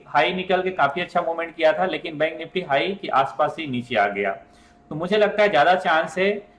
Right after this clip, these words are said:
Bank Nifty में upper side movement करने के लिए। पीएसयू Bank बेहतरीन movement किए हैं आज, Private Bank बहुत अच्छा movement किए हैं, right। और Private Bank में आईसीआईसी Bank, जैसे मैं पहले, पहले भी आप लोगों को, आ, share किया था, एचडीएफसी Bank lower level से बहुत अच्छा upper side आया है, तो strength बहुत है।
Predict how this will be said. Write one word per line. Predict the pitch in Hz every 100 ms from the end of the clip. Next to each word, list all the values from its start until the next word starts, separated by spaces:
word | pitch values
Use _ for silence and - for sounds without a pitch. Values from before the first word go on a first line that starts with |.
| _ 117
Bank | 151 196
Nifty | 202 196
में | 190
upper | 170 175
side | 175 175
movement | 160 160 170 175
करने | 165 160
के | 160
लिए। | 160 170 165 -
पीएसयू | 143 147 - 120
Bank | 147 185 156 127
बेहतरीन | 135 160 170
movement | 156 160 151
किए | 156
हैं | 156
आज, | 156
Private | - 117 120 151 127
Bank | 165 160
बहुत | 156 160
अच्छा | 147 156
movement | 156 156 147
किए | 151 151
हैं, | 151 160 135
right। | 156 131 - - _ _
और | - 143
Private | 143 143 165 151
Bank | 160 160
में | 170
आईसीआईसी | - 202 160 - 165
Bank, | 156 160
जैसे | 139 139
मैं | 151
पहले, | 139 139 - -
पहले | 135 151
भी | 160
आप | 156 151
लोगों | 156
को, | 151 160 147
आ, | 131 127
share | 143 151
किया | 151 156
था, | 156
एचडीएफसी | 156 123 - 147 139 139
Bank | 120 151 160
lower | 160 156
level | 156 156
से | 156
बहुत | 156 151
अच्छा | 143 156
upper | 147 143 151
side | 156 151
आया | 151 151
है, | 185 - - _ -
तो | 240
strength | 208 - 240 233
बहुत | 151 139 196 190
है। | 131